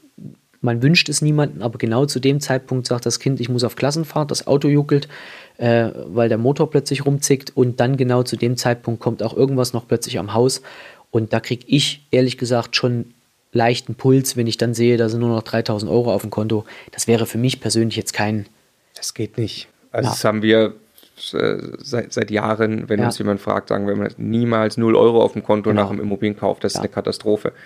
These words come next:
Speaker 1: Ja.
Speaker 2: Weil Rücklagen bauen sich über die Zeit auf. Du weißt nicht, wann's
Speaker 1: Genau.
Speaker 2: zuschlägt.
Speaker 1: Richtig.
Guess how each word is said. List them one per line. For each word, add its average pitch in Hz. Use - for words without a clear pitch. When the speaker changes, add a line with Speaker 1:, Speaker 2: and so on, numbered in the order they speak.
Speaker 1:
Ja. 123
Speaker 2:
Weil 104
Rücklagen 110
bauen 104
sich 107
über 92
die 101
Zeit 110
auf. 117
Du 101
weißt 101
nicht, 107
wann's 107
Speaker 1:
Genau. 117
Speaker 2:
zuschlägt. 107
Speaker 1:
Richtig. -